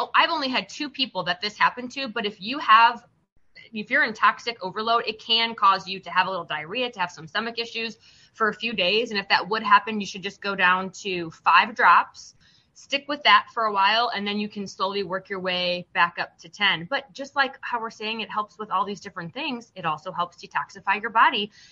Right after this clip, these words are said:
And we know we, we're, we have toxins in our body. We have them from the, even if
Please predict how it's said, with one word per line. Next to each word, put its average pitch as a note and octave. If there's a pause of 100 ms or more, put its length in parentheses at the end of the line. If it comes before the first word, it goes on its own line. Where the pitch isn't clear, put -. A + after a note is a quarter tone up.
(120)
And G#3
we C4
know C4
we, G#3+ (160)
we're, F#3+
we F3
have E3
toxins C#4+
in G#3
our F3
body. E3
We E3
have E3+
them F3
from G3+
the, G#3
even F4
if E4+